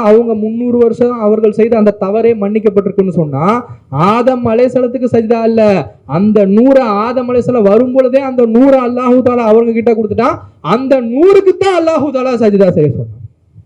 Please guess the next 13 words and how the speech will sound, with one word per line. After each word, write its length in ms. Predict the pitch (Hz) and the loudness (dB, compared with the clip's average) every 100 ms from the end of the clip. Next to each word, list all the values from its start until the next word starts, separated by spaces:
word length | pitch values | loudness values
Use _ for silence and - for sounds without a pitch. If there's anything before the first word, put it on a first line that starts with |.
| - - - - - - | -20 -16 -10 -10 -12 -6
அந்த 240 | 160 202 254 302 - 131 139 | 0 2 0 -2 -10 -8 -2
நூறுக்குத்தான் 680 | 220 247 220 233 233 247 285 - - - | 0 0 -4 -4 -2 -4 -6 -12 -20 -8
அல்லாஹு 300 | 165 175 165 147 | -4 0 2 2
தாலா 180 | 160 151 - | 2 2 0
சஜ்தா 240 | 135 135 - | -2 0 -2
செய்ய 120 | 120 120 | -2 -4
சொன்னான். 340 | - - - - - - - - - - | -6 -12 -14 -10 -6 -6 -8 -12 -10 -6
இப்போ 180 | - - 214 - - | -2 0 -2 -4 -8
கபராளிகள், 640 | 175 180 190 185 175 175 208 - _ - _ - | -4 -2 -2 -2 -2 -4 -6 -14 _ -20 _ -6
கருவறை 420 | 160 165 170 165 180 - - - - 120 | 0 4 4 2 -4 -14 -18 -14 -14 -12
எல்லாமே, 380 | 151 185 180 185 196 - - - - - - - - - | -6 -4 -2 -2 -4 -8 -16 -14 -8 -2 -2 -2 -4 -2
"அவுலியா 280 | 165 202 202 202 | 0 0 0 -2
அல்லாஹில் 380 | 208 196 190 | -2 0 -2